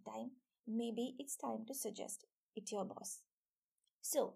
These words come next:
whether you're an employee looking for opportunities to pursue your passion and may di-, make a difference, or an organization looking to stay innovative and retain your top talent, entrepreneurship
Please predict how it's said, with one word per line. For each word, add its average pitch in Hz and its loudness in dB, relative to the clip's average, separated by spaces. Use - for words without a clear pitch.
whether 262 6
you're 392 -2
an 254 0
employee 240 2
looking 233 0
for 269 -2
opportunities 220 -4
to - -10
pursue 196 -2
your 415 4
passion - -4
and 285 4
may 392 2
di-, 240 2
make 254 2
a - 0
difference, 214 -4
or 302 8
an 359 2
organization 277 0
looking 254 2
to 262 -4
stay - 4
innovative 208 2
and 320 -2
retain 381 -2
your 392 -2
top 339 2
talent, 208 -4
entrepreneurship 240 2